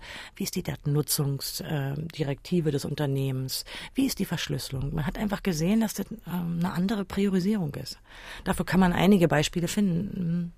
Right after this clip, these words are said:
Der Diskurs in Deutschland ist halt so ein bisschen, äh, skeptischer geworden.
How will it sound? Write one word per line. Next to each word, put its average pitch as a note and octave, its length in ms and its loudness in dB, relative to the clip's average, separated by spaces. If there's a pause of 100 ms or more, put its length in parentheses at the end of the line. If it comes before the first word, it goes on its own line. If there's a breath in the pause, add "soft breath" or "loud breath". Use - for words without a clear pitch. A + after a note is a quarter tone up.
Der F3+ 80 0
Diskurs A#3 420 -2
in A3 100 -4
Deutschland F#3+ 360 -2
ist A#3+ 140 -4
halt G#3+ 140 -4
so G#3+ 60 -2
ein F#3 80 -2
bisschen, A3 360 -2 (760 loud breath)
äh, G3 120 0
skeptischer F3+ 520 0
geworden. G#3 460 0